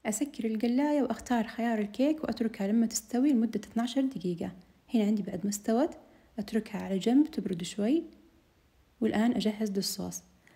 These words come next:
راح أحتاج للصوص أوريو مكسر وأضيف عليه الحليب وأقلبها مع بعض. أضيف السكر والكاكاو البودرة والنشا.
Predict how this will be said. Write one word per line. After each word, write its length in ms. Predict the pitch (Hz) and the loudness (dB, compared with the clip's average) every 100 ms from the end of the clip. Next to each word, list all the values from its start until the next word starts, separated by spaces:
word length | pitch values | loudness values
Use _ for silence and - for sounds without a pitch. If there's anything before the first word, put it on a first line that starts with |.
| - | -4
راح 180 | 208 - | -2 -2
أحتاج 380 | 208 - 240 208 | -4 0 0 0
للصوص 540 | 202 - 240 269 269 | -4 -2 2 2 0
أوريو 300 | - 208 190 | 0 2 2
مكسر 580 | 185 208 226 - 254 339 - - _ _ - | -2 -4 -6 -2 0 -2 -6 -20 _ _ -14
وأضيف 360 | - 202 208 202 | -4 0 0 0
عليه 240 | 190 208 | -2 0
الحليب 440 | 180 - 190 233 330 - - _ _ _ _ _ _ _ _ _ _ - | -2 -4 0 2 0 -4 -20 _ _ _ _ _ _ _ _ _ _ -8
وأقلبها 480 | 202 208 208 208 | 0 2 2 0
مع 180 | 185 185 | -6 -6
بعض. 340 | 190 208 240 330 - _ _ _ _ _ _ _ _ _ _ _ _ - | -6 -4 -2 -2 -6 _ _ _ _ _ _ _ _ _ _ _ _ -4
أضيف 320 | 214 233 233 202 | 0 0 0 -2
السكر 640 | - - - - 269 - - - _ _ _ _ - | -4 -6 -8 -2 0 0 -6 -20 _ _ _ _ -4
والكاكاو 560 | 196 180 196 - 220 208 | -4 -2 -4 -2 0 0
البودرة 540 | 196 226 247 247 302 - - _ _ _ _ _ - | 0 0 0 0 -2 -4 -20 _ _ _ _ _ 0
والنشا. 480 | 208 190 190 - | 4 4 0 -6